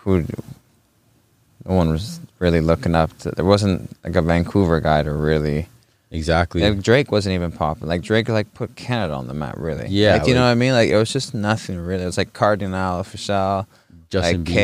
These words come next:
Speaker 1: Chaos.
Speaker 2: maybe. Oh, maybe even,
Speaker 1: I'm talking more
Speaker 2: yeah,
Speaker 1: like
Speaker 2: earlier.
Speaker 1: hip hop, like, early, like,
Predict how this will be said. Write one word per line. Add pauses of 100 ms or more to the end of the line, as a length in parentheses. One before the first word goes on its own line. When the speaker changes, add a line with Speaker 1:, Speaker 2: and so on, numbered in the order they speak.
(120)
Speaker 1:
Chaos.
Speaker 2:
maybe.
Oh,
maybe
even,
Speaker 1:
I'm
talking
more
Speaker 2:
yeah,
Speaker 1:
like
Speaker 2:
earlier.
Speaker 1:
hip
hop,
like,
early,
like,